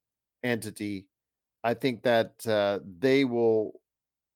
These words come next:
go ahead and reevaluate, uh, how they perceive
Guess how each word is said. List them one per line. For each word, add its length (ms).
go 220
ahead 300
and 200
reevaluate, 1080
uh, 320
how 280
they 160
perceive 800